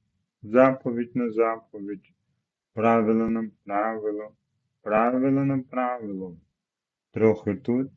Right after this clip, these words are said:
трохи там, щоб пішли та попадали на знак,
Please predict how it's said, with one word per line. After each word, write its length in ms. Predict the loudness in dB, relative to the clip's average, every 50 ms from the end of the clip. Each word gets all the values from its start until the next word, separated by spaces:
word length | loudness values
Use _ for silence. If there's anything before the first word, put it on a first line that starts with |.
| _ _ _
трохи 440 | -4 -2 -2 -2 -4 -8 _ -18 -18 -18 _
там, 320 | _ -16 -14 -14 -16 -16 -18 _ _ _ _ _ _ _ _ _ _ _ _ _ _
щоб 440 | _ -20 -2 4 4 4 4 2
пішли 500 | 2 2 2 2 2 2 2 2 4 4
та 200 | 2 4 2 2
попадали 720 | 2 4 0 0 4 4 4 4 6 4 4 4 4 4 2
на 180 | 0 -2 -4 -6
знак, 380 | -2 0 0 0 0 -4 -6